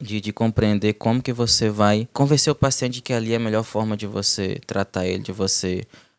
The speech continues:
ajudar ele. Por exemplo, a gente tá no interior do Amazonas, a,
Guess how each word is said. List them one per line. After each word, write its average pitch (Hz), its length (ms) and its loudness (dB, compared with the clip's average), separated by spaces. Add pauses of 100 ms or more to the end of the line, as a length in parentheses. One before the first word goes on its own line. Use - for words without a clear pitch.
ajudar 98 540 2
ele. 98 400 0 (120)
Por 101 120 -2
exemplo, 98 600 -2 (160)
a - 80 -10
gente 101 140 -4
tá 101 100 0
no 101 100 -2
interior 101 420 0
do 95 100 -2
Amazonas, 98 800 -2
a, 92 480 0